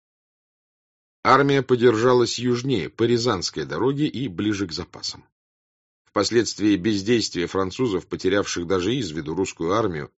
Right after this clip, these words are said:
заботы о защите Тульского завода и, главное, выгоды приближения к своим запасам, заставили армию отклониться ещё южнее на Тульскую дорогу.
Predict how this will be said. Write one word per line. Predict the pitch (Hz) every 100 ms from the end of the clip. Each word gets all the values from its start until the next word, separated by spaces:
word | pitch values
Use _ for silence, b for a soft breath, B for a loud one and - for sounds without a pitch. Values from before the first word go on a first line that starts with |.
| _
заботы | 87 90 120 110 123 110
о | - 101
защите | 92 101 - 117 101
Тульского | - 123 104 - 90 80
завода | 76 85 117 78 - _ _
и, | -
главное, | 101 120 127 117 117 107 90 - _ _
выгоды | - 143 135 131
приближения | 120 127 123 131 120 143 101 80
к | -
своим | - 104 101
запасам, | 80 85 - 139 131 71 - _ _ _ _ _ -
заставили | 117 - 165 147 143
армию | - 131 127 127
отклониться | 113 - 131 139 139 -
ещё | 143 165 156 -
южнее | 98 78 85 101 110 104 - -
на | 131
Тульскую | - 165 104 - -
дорогу. | 80 73 - _